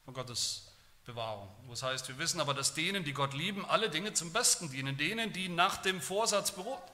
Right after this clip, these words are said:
berufen sind, nach Gottes Vorsatz. Und was war dieser Vorsatz Gottes? Es war sein Vorsatz, seinen Plan zu begnadigen. Denen, die Gott begnadigt hat, gilt das.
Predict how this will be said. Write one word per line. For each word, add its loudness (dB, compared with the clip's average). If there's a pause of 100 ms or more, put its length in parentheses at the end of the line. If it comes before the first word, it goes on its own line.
(180)
berufen -4
sind, -4
nach -4
Gottes -2
Vorsatz. -2 (200)
Und -2
was 0
war 4
dieser 0
Vorsatz 0
Gottes? -4 (200)
Es -6
war 6
sein 6
Vorsatz, 4 (120)
seinen 4 (300)
Plan 6 (320)
zu 2
begnadigen. 4 (2500)
Denen, 4
die 4
Gott 4
begnadigt 6
hat, 0 (960)
gilt 2
das. -2